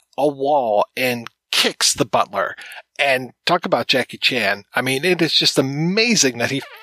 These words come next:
flies through this house to kick this guy. It was just like, "Oh my God, this is martial arts way before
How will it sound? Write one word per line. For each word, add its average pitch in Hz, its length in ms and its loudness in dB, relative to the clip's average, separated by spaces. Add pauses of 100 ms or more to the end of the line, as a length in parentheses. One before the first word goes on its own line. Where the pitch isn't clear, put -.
flies 247 500 2
through 226 200 -2
this 165 200 2
house 147 360 2
to 139 100 2
kick - 380 -2
this 120 200 2
guy. - 340 0
It 147 120 2
was - 80 -2
just - 200 2
like, 190 140 0
"Oh 233 160 -2
my 294 300 2
God, 220 320 2
this 190 160 2
is 214 120 0
martial 156 380 2
arts 143 300 2
way 147 300 2
before 139 360 0